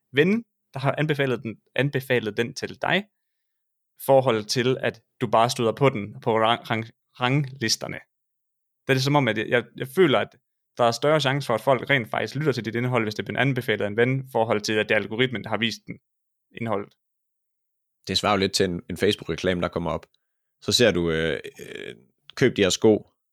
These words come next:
Speaker 2: som sådan, "Ja, okay, det, det er sikkert fint nok." Så kommer en, en ven og siger, Øf, de her sko, ikke også? De er herregode, og de ser sådan her ud, og de, de er jo mega fede sammen med det her. Så tænker man sådan, "Åh ja, okay." Så er man væsentligt mere overtalt, end bare lige, når man så det på en eller anden video, eller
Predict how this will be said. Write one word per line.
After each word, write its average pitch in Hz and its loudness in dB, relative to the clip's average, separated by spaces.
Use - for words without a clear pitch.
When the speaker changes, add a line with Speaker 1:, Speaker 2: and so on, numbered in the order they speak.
Speaker 2:
som 82 -8
sådan, 92 -12
"Ja, 60 -2
okay, - -8
det, 85 -6
det - -4
er 92 -2
sikkert 85 -8
fint 87 -6
nok." 76 -8
Så - -4
kommer 117 4
en, 104 2
en 85 -2
ven 101 0
og 90 -4
siger, - -10
Øf, 127 6
de 117 2
her 113 4
sko, 110 2
ikke 82 0
også? - -4
De 127 4
er 113 4
herregode, 113 2
og 52 -4
de 113 2
ser 113 2
sådan 107 2
her 104 2
ud, 95 4
og 82 2
de, 98 0
de 98 2
er - -2
jo 110 2
mega 123 4
fede 107 2
sammen 101 -4
med 82 -6
det 95 -6
her. - -10
Så - -8
tænker 107 -2
man 80 -6
sådan, 90 0
"Åh 120 6
ja, 101 6
okay." 95 -2
Så - 0
er 127 6
man 107 4
væsentligt 123 2
mere 104 2
overtalt, 101 0
end 80 -8
bare 92 0
lige, 90 0
når 85 -4
man 85 -4
så 107 4
det 82 -4
på - -6
en 85 -2
eller 85 -4
anden 87 -6
video, 78 -4
eller 65 -6